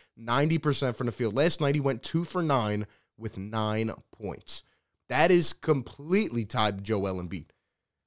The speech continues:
On the defensive side of the ball, what the Heat like to do is let Bam Adebayo come up and help with these switches because he's such a versatile defender and he's quick on his feet.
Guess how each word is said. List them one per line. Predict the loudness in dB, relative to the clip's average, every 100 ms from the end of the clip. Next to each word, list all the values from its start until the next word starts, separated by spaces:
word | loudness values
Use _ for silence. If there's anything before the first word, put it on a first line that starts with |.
| -2
On | 2
the | 2
defensive | 4 2 4 2 2 4
side | 6 6
of | 6
the | 4
ball, | 8 6 4 -6 _ _
what | -2 2
the | 2
Heat | 2 0 2
like | 2 2
to |
do | 2 4 4
is | 2
let | 0 0 2
Bam | 0 2
Adebayo | 0 4 4 4 2
come | 0 2 2
up | 2
and | -2 -2
help | 2 2 2
with | -8 -4
these | -4
switches | -2 0 -2 0 -2 0
because | -4 -4 -4
he's | -2
such | 0 0 -2
a |
versatile | -2 -2 -2 -2 0 0
defender | 0 -2 -2 0 -2
and | -2
he's | -8
quick | -2 0 0
on | 0
his | -2 -2
feet. | 0 0 0